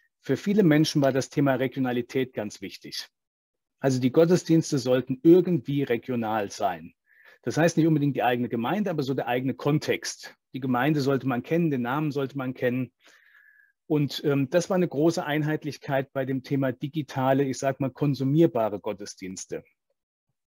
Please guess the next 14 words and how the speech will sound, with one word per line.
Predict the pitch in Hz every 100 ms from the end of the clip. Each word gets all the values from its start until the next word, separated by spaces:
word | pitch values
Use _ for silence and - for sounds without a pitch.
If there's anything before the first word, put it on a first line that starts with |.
| _ _ _ _
Und | - 117
in | 170 202
dieser | 214 180 165
Gruppe | - 123 139 208 254 - _ -
gab | 127 143
es | 170
dann | - 156
nochmal | 143 135
eine | 131 135
Untergruppe. | - 180 175 127 - 110 98 - _ _ _ _ _ _ - - - - - - -
Und | 139 127
diese | 196 214
Menschen | 156 165 165 185
sagen, | 135 131 147 160 160